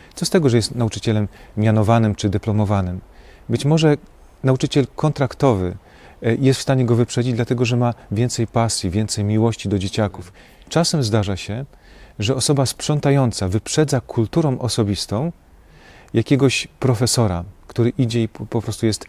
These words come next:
przepraszam, chamski wobec innych ludzi. A ta osoba sprzątająca jest uprzejma, dobra, kulturalna, potrafi się pięknie wysławiać, nikogo nie upokarza.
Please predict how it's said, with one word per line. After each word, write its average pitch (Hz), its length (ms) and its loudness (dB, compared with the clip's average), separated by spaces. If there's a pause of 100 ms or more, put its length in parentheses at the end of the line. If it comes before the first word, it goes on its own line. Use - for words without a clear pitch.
(280)
przepraszam, 104 460 -2
chamski 120 500 -4
wobec 101 280 -2
innych 101 260 -4
ludzi. 90 280 -6 (500)
A 113 100 2
ta 151 120 2
osoba 131 260 0
sprzątająca 113 580 -2
jest 104 180 -4
uprzejma, 98 540 -4
dobra, 104 380 -2
kulturalna, 92 640 -4 (280)
potrafi 113 340 0
się - 140 -4
pięknie 139 300 -2
wysławiać, 95 640 -4 (400)
nikogo 139 300 2
nie 135 140 4
upokarza. 92 520 -4